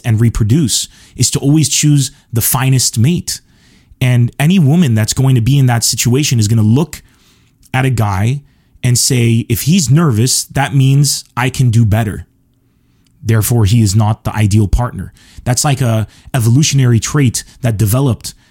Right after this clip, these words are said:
and ha-, we've carried from prehistoric times. And I think understanding that will help people know how to approach women and to be cool.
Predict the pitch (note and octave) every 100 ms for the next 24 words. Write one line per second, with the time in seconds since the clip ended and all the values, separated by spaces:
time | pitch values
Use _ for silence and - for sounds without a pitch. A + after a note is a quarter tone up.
0 | _ - A#2 A2+ A2+ C3 B2 - - C#3+
1 | B2 G2+ - A#2+ G#2+ - D#3+ C3 - C3+
2 | A2 - A2+ F#2 A1 - _ _ _ _
3 | - C3 B2 F3 - C#3+ B2 - D3 D#3+
4 | C#3+ G#2+ G#2 - _ - C3 G2 C#3+ D3+
5 | - C#3+ A#2 A2+ C3+ B2 A#2+ C3 A#2+ -
6 | - B2 A2 - C#3 A#2+ E2 - _ _
7 | _ _ _ - A2+ - G#2+ A#2 - D#3
8 | G#2